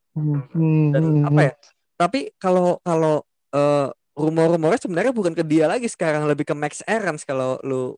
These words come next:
Speaker 2: pernah baca gitu, Max Aarons
Speaker 1: Eh,
Speaker 2: ya.
Speaker 1: iya.
Speaker 2: Norwich City.
Speaker 1: Norwich. Hmm, hmm, hmm. Tapi gini sih, maksudnya Trippier is good. Dan menurut gua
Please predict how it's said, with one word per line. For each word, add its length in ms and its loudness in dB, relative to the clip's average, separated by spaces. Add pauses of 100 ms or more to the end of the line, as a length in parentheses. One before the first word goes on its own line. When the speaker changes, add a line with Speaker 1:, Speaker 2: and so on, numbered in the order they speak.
(280)
Speaker 2:
pernah 240 -10
baca 320 -4
gitu, 240 -10
Max 240 -12
Aarons 400 -4
Speaker 1:
Eh, 0 -
Speaker 2:
ya. 80 2
Speaker 1:
iya. 280 6 (360)
Speaker 2:
Norwich 400 0
City. 400 -6 (320)
Speaker 1:
Norwich. 400 -2 (480)
Hmm, 160 -12
hmm, 240 -10
hmm. 120 -6 (520)
Tapi 240 0
gini 320 8
sih, 240 6
maksudnya 240 4 (100)
Trippier 460 0
is 80 -12
good. 240 0 (320)
Dan 240 -4
menurut 160 -16
gua 160 4